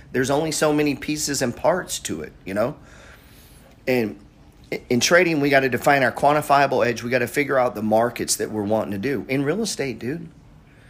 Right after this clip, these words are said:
you know what my quantifiable edge is? I'm putting twenty percent down. That leaves eighty percent that's somebody else's money. The chances of the market falling twenty percent,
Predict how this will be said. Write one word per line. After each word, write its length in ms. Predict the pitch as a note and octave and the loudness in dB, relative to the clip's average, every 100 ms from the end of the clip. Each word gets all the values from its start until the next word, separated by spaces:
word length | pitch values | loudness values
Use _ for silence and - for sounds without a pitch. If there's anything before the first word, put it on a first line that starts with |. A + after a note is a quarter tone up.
| - - | -20 -8
you 60 | C#3 | -2
know 80 | F#3 | 0
what 100 | F#3+ | 2
my 120 | E3+ | 0
quantifiable 680 | - F3+ E3+ E3+ E3+ E3 D#3 | 0 0 2 0 0 -2 -4
edge 220 | E3+ F#3+ | -4 -6
is? 240 | G#3 G3 - - - - - - - - | -6 -8 -12 -20 -20 -20 -20 -20 -20 -10
I'm 100 | C3 | -8
putting 260 | C3 D#3 A#2+ | -6 -4 -4
twenty 360 | - C3 D#3 | -4 -2 -2
percent 420 | D3+ C#3+ - C#3+ - | -4 -4 -2 -4 -2
down. 380 | G#2+ G2+ A#2 A2 - - - - - - - - - | -4 -4 -10 -16 -20 -20 -20 -20 -20 -20 -20 -20 -6
That 220 | A#2+ B2 | -2 0
leaves 260 | C3+ B2+ - | 0 -2 -2
eighty 320 | A2+ B2 C3 | -2 -2 -4
percent 480 | C3 A2 - A2+ F#2 - - - - - - - - - - - - - - - | -6 -6 -2 -2 -4 -12 -20 -20 -20 -20 -20 -20 -20 -20 -20 -20 -20 -20 -20 -14
that's 200 | G2 - | -8 -4
somebody 340 | A2 G#2+ G#2 | 0 0 0
else's 340 | G2+ - G2+ | -2 -4 -8
money. 320 | F#2+ F#2 E2 - - - - - - - - - - - - - - - | -10 -10 -12 -18 -20 -20 -20 -20 -20 -20 -20 -20 -20 -20 -20 -20 -20 -10
The 120 | B2 | -8
chances 500 | - D#3+ E3+ E3+ D3+ | -4 -2 0 -2 -2
of 140 | C#3 A#2+ | -2 0
the 60 | |
market 360 | A#2+ C3 B2+ - | 2 2 0 -4
falling 380 | A#2+ A2+ A2+ F#2+ | 0 2 0 -4
twenty 340 | - A#2 C3+ | -4 -4 -4
percent, 520 | B2+ A2 - C3+ D3 | -6 -6 -4 -4 -6